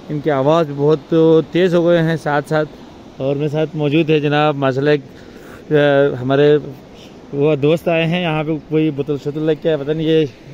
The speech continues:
घूमने के लिए आए होंगे लगते हैं। सुबह सुबह ये पता नहीं यहाँ आए हैं, अ, शायद ये लगता है इसने कोई नाश्ता वास्ता नहीं किया है। और ये आप देख सकते हैं क्या व्यू है, क्या नज़ारा है स्विमिंग पूल के।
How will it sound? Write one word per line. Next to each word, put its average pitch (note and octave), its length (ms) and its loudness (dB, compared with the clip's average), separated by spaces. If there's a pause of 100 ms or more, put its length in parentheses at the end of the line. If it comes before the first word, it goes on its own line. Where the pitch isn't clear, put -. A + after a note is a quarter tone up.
घूमने C#3+ 300 -4
के E3+ 140 -4
लिए D#3+ 80 0
आए D3+ 140 0
होंगे D#3 420 -2
लगते C#3+ 400 -4
हैं। D#3+ 180 2 (600)
सुबह F3 140 -2
सुबह D#3 240 -4
ये D#3+ 160 -2
पता D3 200 -4
नहीं D#3+ 220 -6 (640)
यहाँ C#3 200 -2
आए C#3+ 140 0
हैं, E3 260 -4 (800)
अ, C3 340 -4 (340)
शायद C#3+ 280 -2
ये D#3 160 0
लगता E3 300 0
है E3 60 0
इसने D3+ 160 -6
कोई D#3+ 140 -4
नाश्ता C#3+ 300 -4
वास्ता C3 200 -4
नहीं D#3+ 180 -4
किया D#3 220 2
है। F#3 60 0 (640)
और C3 800 -2
ये D#3 100 0
आप D3 120 0
देख C#3+ 200 0
सकते D#3 260 -8
हैं C#3 100 -6
क्या D3 200 -4
व्यू C#3+ 300 -6
है, D3+ 120 -2
क्या C#3 200 -10
नज़ारा B2+ 380 -6
है D3 80 -2
स्विमिंग C#3+ 340 -8
पूल D3 200 -8
के। D3+ 140 -4